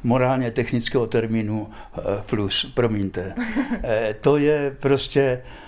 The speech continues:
Speaker 1: eh, informační, eh, kanál, který lidé poslouchají, nechávají se ovlivňovat a je to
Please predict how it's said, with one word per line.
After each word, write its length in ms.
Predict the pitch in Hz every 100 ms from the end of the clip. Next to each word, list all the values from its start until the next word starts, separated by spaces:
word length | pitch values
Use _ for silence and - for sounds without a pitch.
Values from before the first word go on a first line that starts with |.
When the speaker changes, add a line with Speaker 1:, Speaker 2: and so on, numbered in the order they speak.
| - - - - 196
Speaker 1:
eh, 500 | - - 117 - - - - - - - - - - - - - - -
informační, 960 | 131 147 139 139 139 - 139 131 123 120 - -
eh, 60 | - 110 107 104
kanál, 680 | 117 113 113 120 131 135 131 -
který 540 | - 147 147 123 - - -
lidé 360 | 123 131 135
poslouchají, 920 | 113 101 - 120 113 113 120 113 127
nechávají 480 | 117 120 127 127 135
se 160 | - 139
ovlivňovat 800 | 104 104 110 110 110 117 131 113
a 80 | 107
je 120 | 117
to 220 | 120